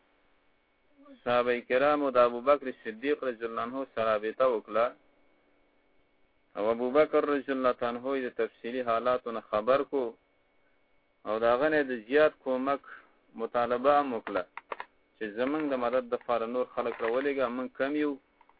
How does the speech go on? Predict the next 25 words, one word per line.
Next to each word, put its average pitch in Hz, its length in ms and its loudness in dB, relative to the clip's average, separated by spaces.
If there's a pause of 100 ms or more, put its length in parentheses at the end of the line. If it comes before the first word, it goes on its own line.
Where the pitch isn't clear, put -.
(160)
زمونږ 127 420 -4
مقابله 123 560 0
کې 120 260 -6
رومیان 120 460 -4
ډېر 120 220 -2
زیات 110 320 4
دي. - 160 -20 (2000)
نو 101 80 -12
ابوبکر 139 560 6
رضی 135 280 4
الله 123 300 4
عنه 123 260 2 (200)
د 127 120 -4
دې 135 280 -2
تشکیل 135 420 0
لپاره 123 460 2 (840)
د - 60 -2
خالد 131 460 2
ابن 135 160 -2
ولید 123 360 0
رضی 113 240 -4
الله 110 300 -2
عنه 110 220 -2 (100)
انتخاب 113 600 0
وکړو. 95 300 -4